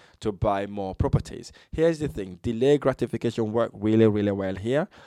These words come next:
because once you've got that fifty, sixty thousand pounds, you get tempted to go and spend the money to buy an expensive car or move into a newer house. You don't wanna do that at this point. You wanna hold on to that money so tight that you can go and reinvest that money back.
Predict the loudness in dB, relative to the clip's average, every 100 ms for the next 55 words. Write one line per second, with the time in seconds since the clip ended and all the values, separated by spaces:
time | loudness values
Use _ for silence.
0 | -10 -4 -2 -2 -2 -2 -2 -2 -2 -2
1 | -2 -2 -4 -6 -6 -6 -4 -4 -4 -4
2 | -6 -2 0 -2 -6 -18 -2 2 2 2
3 | -2 -4 -8 -10 -10 -10 -12 -10 -8 -6
4 | -8 -8 -10 -6 -4 -4 -6 -8 -8 -4
5 | -6 -6 -6 -4 -4 -4 -6 -8 -8 -4
6 | 0 0 0 -4 -4 0 2 2 -2 -4
7 | -4 -8 -10 -12 -4 -2 -2 -10 -18 -2
8 | 2 4 2 4 4 6 4 2 -2 -4
9 | -4 -4 -4 0 0 0 -4 -4 -4 -12
10 | -12 -14 -10 -6 -6 -6 -6 -6 -6 -6
11 | -6 -8 -4 -2 -4 -4 -10 -8 -14 -6
12 | -6 -8 _